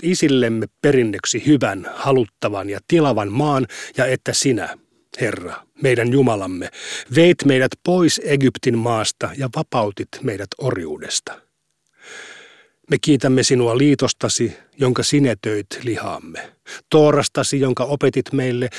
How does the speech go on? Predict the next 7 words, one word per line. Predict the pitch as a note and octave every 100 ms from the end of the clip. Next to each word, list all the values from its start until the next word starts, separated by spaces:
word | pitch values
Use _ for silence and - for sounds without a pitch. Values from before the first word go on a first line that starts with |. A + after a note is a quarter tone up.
| -
ja | A#2+
sinun | - F3+ E3 C#3+
laistasi, | E3+ D#3 A#2 - G#2+ - G#2+
jotka | A#2 C#3+
ilmoitit | F3+ E3 B2 A2+ A2+ -
meille, | D3 F#2 D#2+ - _ _ -
elämästä, | C#3+ C#3 C3 B2 - - G#2+